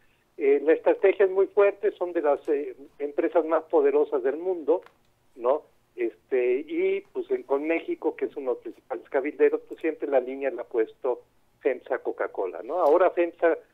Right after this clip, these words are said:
ocupa un lugar muy importante, lo ocupaba ya también anteriormente, en contra de cualquier regulación que pueda afectar las ventas de sus productos.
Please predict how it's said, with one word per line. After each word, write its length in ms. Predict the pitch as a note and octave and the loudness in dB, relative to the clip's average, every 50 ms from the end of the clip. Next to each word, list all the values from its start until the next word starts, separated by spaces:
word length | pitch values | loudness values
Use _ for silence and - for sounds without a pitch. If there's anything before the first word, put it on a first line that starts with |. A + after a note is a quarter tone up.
| _ _ - | _ _ -4
ocupa 460 | C3+ A#2 - - C#3 - - C#3+ C#3+ | -4 -2 -2 -4 0 2 2 2 4
un 200 | C3+ C3+ C3+ C3+ | 2 0 -2 -2
lugar 260 | C3 B2+ B2+ C3 C3 C3 | -2 2 4 4 4 2
muy 240 | C3+ C#3+ D#3 D#3 D#3 | 2 -2 -2 -2 -2
importante, 640 | D3+ - F#3 - - - D3 C3+ C#3 - - F#3+ | 0 2 2 2 2 2 2 0 2 2 0 0
lo 120 | E3 D3+ | 0 0
ocupaba 440 | C#3 - C3+ - D3 C#3 C#3 C#3+ C#3 | -2 -2 -2 2 2 4 4 4 2
ya 300 | C3+ C3+ C3+ C3 C3+ C3 | 2 4 4 4 2 2
también 420 | - A#2+ A2 A2+ A2 A#2+ B2 B2 - _ _ _ _ _ _ _ - | 0 -4 -4 -4 -2 -4 -4 -4 -8 _ _ _ _ _ _ _ -10
anteriormente, 880 | B2+ A#2 A#2+ - C3+ A#2+ A#2 C#3 C#3 C3 C3 C3+ B2+ C3 C#3 - D3 | -10 -10 -4 -2 -2 0 2 2 0 0 0 -2 -4 -6 -4 -6 -8
en 80 | C3 - | -8 -4
contra 300 | - D3 D3+ - F3 D#3+ | -2 -2 2 4 4 4
de 80 | C#3+ | 4
cualquier 400 | - D3 C#3 B2+ - F#3+ G3 G3 | 2 0 -2 0 2 2 2 2
regulación 600 | F#3 F#3 - C3+ C#3+ C3+ B2+ A#2+ A#2 - D#3+ D3+ - | 2 0 -4 -4 -4 -2 -2 -2 -2 -2 -4 -4 -4
que 100 | - C3 | -6 -6
pueda 260 | - - C#3 C3 C#3 | -4 -2 0 0 0
afectar 380 | B2+ - C3 - _ B2 A#2+ A#2+ | -2 -2 -6 -6 _ -4 -2 -2
las 140 | A#2 A2 | -2 -4
ventas 320 | - A#2 A2+ A2 - A#2 G2 | -4 -6 -6 -4 -6 -6 -4
de 100 | A2 G#2 | -6 -8
sus 100 | _ _ _ _ | _ _ _ _
productos. 580 | - D#3 F3+ A3+ B3 - _ - - - - | -4 -4 -4 -4 -6 -8 _ -8 -8 -8 -10